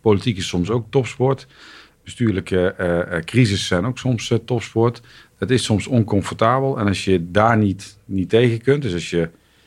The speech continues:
eh, daar last van hebt, dus als je last hebt van, van stressgevoeligheid, of je hebt last van dat het onder je huid gaat zitten, of je hebt er last van dat je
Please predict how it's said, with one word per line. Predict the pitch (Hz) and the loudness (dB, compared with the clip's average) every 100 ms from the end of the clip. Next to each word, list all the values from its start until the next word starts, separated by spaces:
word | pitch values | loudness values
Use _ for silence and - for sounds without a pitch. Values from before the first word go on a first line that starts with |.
| _ _ _ | _ _ _
eh, | 82 82 85 85 | -8 -4 -4 -2
daar | 85 | -2
last | 82 107 - | -2 -2 -2
van | 120 | 0
hebt, | 123 143 | 0 0
dus | 98 | -4
als | 80 | -6
je | 87 | -2
last | 87 104 - | 0 0 0
hebt | 95 | -2
van, | - 104 101 107 | 0 0 0 -4
van | - | -8
stressgevoeligheid, | 85 107 95 - 92 156 135 120 117 110 87 | -2 0 0 0 4 6 6 4 4 2 -2
of | - | -10
je | 87 | -8
hebt | 82 | -6
last | 92 90 - | -6 -8 -10
van | - 90 87 | -8 -6 -4
dat | 87 | -6
het | 85 | -8
onder | 107 90 | -8 -4
je | 87 | 0
huid | 104 131 | 2 0
gaat | - 120 | -2 -4
zitten, | - 113 110 110 | -2 -4 -2 -4
of | 92 | -4
je | 92 | -6
hebt | 85 | -6
er | 87 | -2
last | 98 92 | -2 -2
van | - | -4
dat | 90 82 | -6 -2
je | 90 | -4